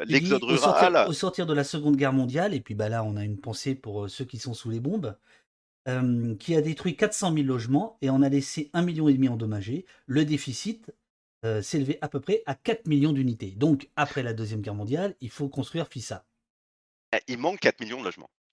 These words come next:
Speaker 2: C'est, c'est gigantesque. Heu, donc il faut construire, heu, vite, heu, et, et pour ça, heu, ben, heu, on, il y a des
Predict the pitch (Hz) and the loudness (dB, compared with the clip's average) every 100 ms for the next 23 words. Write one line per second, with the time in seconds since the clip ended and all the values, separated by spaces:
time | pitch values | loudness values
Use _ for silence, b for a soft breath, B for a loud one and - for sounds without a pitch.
0 | _ - - 127 - - 127 - - 143 | _ -8 0 0 0 -4 0 2 2 2
1 | 147 170 143 - 87 B B B - 107 | 6 6 6 2 -6 B B B 0 4
2 | 107 98 - 139 - - 143 127 - - | 6 4 0 -4 -6 -6 -8 -6 -8 -2
3 | 120 98 95 92 85 76 82 90 131 214 | 0 2 2 0 0 -2 -2 -6 -4 -2
4 | 233 - 131 113 - 117 110 107 98 92 | -2 0 2 2 4 6 6 6 4 2
5 | 113 120 107 104 82 98 - 95 - 156 | 0 2 0 0 -2 -6 -8 -8 6 10
6 | 196 160 104 92 92 92 90 85 73 73 | 12 10 8 4 2 2 0 0 0 0
7 | 73 78 90 82 65 78 71 67 52 65 | -2 -6 -12 -14 -16 -20 -20 -20 -20 -8
8 | 92 95 90 | -6 -4 -6